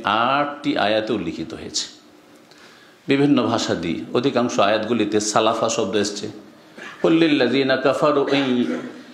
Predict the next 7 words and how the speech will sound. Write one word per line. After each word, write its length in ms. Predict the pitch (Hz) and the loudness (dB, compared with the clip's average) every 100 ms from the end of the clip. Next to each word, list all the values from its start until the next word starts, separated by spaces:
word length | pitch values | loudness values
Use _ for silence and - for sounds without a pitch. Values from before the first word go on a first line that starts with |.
| - - | -20 -4
ইন 140 | 135 147 | 0 2
ইয়ানতাহু 680 | 131 160 170 170 165 170 | 2 2 2 0 0 2
ইউগফার 580 | 156 147 170 151 180 156 | 2 2 2 2 2 2
লাহুম 260 | 143 139 131 | 2 2 2
মা 120 | 117 | 0
ক্বাদ 200 | - 95 | 0 -2
সালাফ।" 380 | - 107 90 | -2 -2 -2